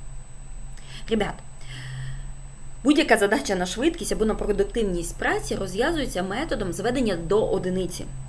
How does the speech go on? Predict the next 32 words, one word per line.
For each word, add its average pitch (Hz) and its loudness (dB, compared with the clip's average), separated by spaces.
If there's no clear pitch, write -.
Зви-, 208 2
знайдіть 262 2
за 247 2
одну 269 4
годину 254 2
і 226 2
вже 233 2
потім 311 2
порівнюйте 247 0
ці 247 -4
величини. 262 0
Ну, 269 0
якщо 202 0
він 302 2
косить 285 0
п'яти, 240 0
сто 262 2
за 196 6
чотири 214 0
години, 254 -2
то 269 6
за 220 0
дві 226 4
години, 220 0
в 185 -8
два 190 0
рази 196 2
менше, 170 -4
він 403 2
покосить 330 0
п'ятдесят 233 -2
метрів. - -4